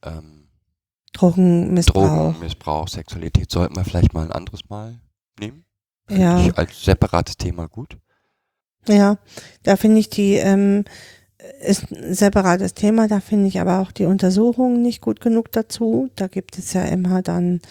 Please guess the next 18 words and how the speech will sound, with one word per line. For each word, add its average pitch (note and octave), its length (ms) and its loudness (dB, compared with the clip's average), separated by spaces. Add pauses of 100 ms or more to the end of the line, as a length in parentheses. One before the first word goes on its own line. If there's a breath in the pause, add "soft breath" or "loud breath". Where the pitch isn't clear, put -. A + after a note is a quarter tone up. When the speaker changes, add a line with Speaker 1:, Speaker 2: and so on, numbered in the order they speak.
(340 soft breath)
Speaker 2:
ja, F3 500 0
Komorbiditäten, F#3 2250 2
ähm, F3+ 640 0 (320 loud breath)
Co-Strukturen, F3 1200 0
die F#3 240 -12 (160)
dort E3 380 2
sind, A#3 560 2 (640 loud breath)
äh, F#3 160 -2
die G3 380 -2
aber F3+ 360 -2
auch F#3 220 -2
wieder G3+ 280 0
direkt G3+ 580 -4
schon F#3+ 220 2
vorab - 540 0 (320)
in E3+ 160 2
das D#3 280 -4 (280)
Kind D3+ 520 0